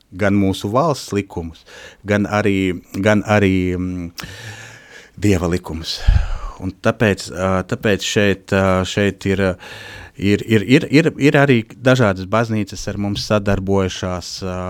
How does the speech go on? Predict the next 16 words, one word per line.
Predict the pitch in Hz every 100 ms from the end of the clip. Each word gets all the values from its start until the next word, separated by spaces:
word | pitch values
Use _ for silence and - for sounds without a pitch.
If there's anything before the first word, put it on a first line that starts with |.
| 92 92 92 92 85
un, | 101 101
un, | 101 98
un, | 101 101
un, | 101
un, | 98 104
un | 101 101 98 101
jāsaka | 120 - - 107
godīgi, | - 165 135 98 110
tad, | -
kad | 98 -
ir | 101 110 113
cilvēki, | - 135 135 113 98 95
kas | - 95 - - - - -
atnāk | _ 113 - 107 101
no | 110
ieslodzījumiem, | 135 160 - 117 101 107 101 98 95